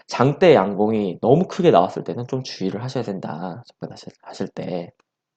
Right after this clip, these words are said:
자, 오 번 돌-, 전고 돌파. 분봉상으로 굉장히 중요한 시점이지만 일봉상으로 반드시 필요한 것은 아니다. 하지만 일봉상으로도 전고 돌파라면 확률이 더 좋다. 그래서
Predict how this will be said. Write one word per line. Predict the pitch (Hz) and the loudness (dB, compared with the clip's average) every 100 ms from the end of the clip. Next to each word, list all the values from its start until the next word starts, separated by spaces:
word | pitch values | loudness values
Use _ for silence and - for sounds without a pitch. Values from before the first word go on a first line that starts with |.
| _ _ _ _ _ _ - - - - - | _ _ _ _ _ _ -20 -18 -18 -18 -8
자, | - 107 | 6 8
오 | 120 | 10
번 | 139 127 | 8 6
돌-, | 127 - | 4 4
전고 | 135 135 | 4 6
돌파. | 120 113 104 85 - - - - - - - _ | 6 6 4 0 -2 -20 -20 -20 -20 -20 -20 _
분봉상으로 | - 175 240 226 208 190 | 2 10 10 10 8 6
굉장히 | 139 156 185 165 | 4 4 4 4
중요한 | - 127 135 | 0 2 4
시점이지만 | 135 - 127 123 113 123 110 | 2 0 0 2 0 0 0
일봉상으로 | 101 117 120 123 113 117 | 0 0 0 -2 0 -2
반드시 | - 98 104 | -2 -4 -6
필요한 | - 147 143 | -4 0 2
것은 | 127 127 107 | 0 -4 -4
아니다. | 85 92 98 - - _ _ _ | -2 4 4 4 -12 _ _ _
하지만 | - 160 156 113 117 | -2 0 2 2 2
일봉상으로도 | 110 113 135 135 139 120 110 127 151 | 2 4 4 2 0 0 2 4 2
전고 | 135 101 110 120 | 2 -4 -2 -2
돌파라면 | 104 120 110 117 | -2 -2 -2 -4
확률이 | 143 143 135 | -6 -6 -4
더 | 127 | -6
좋다. | - - - 87 - _ _ - | -10 -18 -10 -8 -8 _ _ -4
그래서 | 120 117 147 - | 0 4 4 4